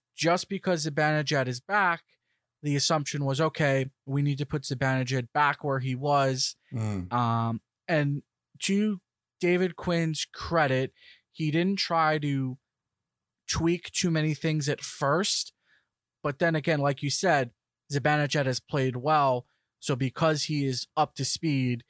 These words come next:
Speaker 1: he's been more willing to make those tweaks. And I, I would say that the biggest detriment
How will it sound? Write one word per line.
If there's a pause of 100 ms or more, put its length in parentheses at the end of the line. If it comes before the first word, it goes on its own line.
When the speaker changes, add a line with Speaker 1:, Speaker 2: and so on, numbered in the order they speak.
(260)
Speaker 1:
he's
been
more
willing
to (420)
make
those
tweaks. (300)
And (180)
I,
I
would
say
that (260)
the
biggest
detriment